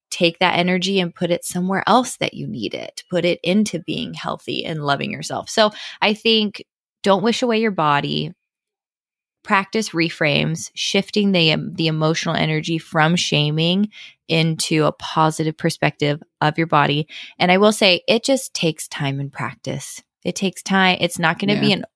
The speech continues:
Speaker 1: overnight shift. You just have to keep talking to your body in a nice way. And the more you do it, the more you will believe it and the better that you will feel.
Speaker 2: Mm-hmm.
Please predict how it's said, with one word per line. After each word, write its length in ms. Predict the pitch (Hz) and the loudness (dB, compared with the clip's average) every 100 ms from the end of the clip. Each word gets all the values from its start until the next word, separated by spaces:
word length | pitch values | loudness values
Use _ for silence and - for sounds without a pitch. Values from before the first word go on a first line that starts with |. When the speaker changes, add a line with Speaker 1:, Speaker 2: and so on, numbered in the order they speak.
| _ 151 | _ -4
Speaker 1:
overnight 480 | 160 214 247 285 | -2 0 0 0
shift. 680 | - - 254 294 - - - - - - - - - | -2 2 2 2 -6 -16 -18 -20 -20 -18 -20 -18 0
You 180 | 196 190 | 4 4
just 400 | - 190 196 - | 4 4 2 2
have 180 | 220 - | 0 2
to 100 | 180 - | -2 -2
keep 400 | - - 190 - | -4 0 0 -2
talking 500 | - - 196 - 175 | -8 0 0 2 -2
to 200 | 170 - | -2 0
your 100 | 165 | -2
body 500 | 160 - 147 165 156 | -2 0 2 2 0
in 140 | - 147 | -2 -2
a 80 | 147 | -2
nice 560 | 147 147 156 160 - | -2 0 0 -2 -6
way. 480 | - 147 143 139 139 - | -6 -2 0 0 -4 -4
And 100 | 147 | 0
the 80 | 143 | 0
more 240 | 147 160 | 4 6
you 140 | 190 | 6
do 160 | 202 160 | 6 4
it, 200 | 147 - _ | 4 2 _
the 60 | 139 | -4
more 260 | 135 135 | 0 4
you 160 | 143 151 | 4 4
will 80 | 175 | 4
believe 400 | 196 180 147 147 | 4 2 2 2
it 220 | 139 - | 2 0
and 180 | 151 139 | -2 -2
the 60 | 139 | 0
better 240 | - - | 0 0
that 220 | - - | -2 -4
you 80 | - | -6
will 80 | - | -6
feel. 240 | - - - - _ _ _ _ _ _ - | -6 -6 -6 -16 _ _ _ _ _ _ -10
Speaker 2:
Mm-hmm. 180 | 165 | -6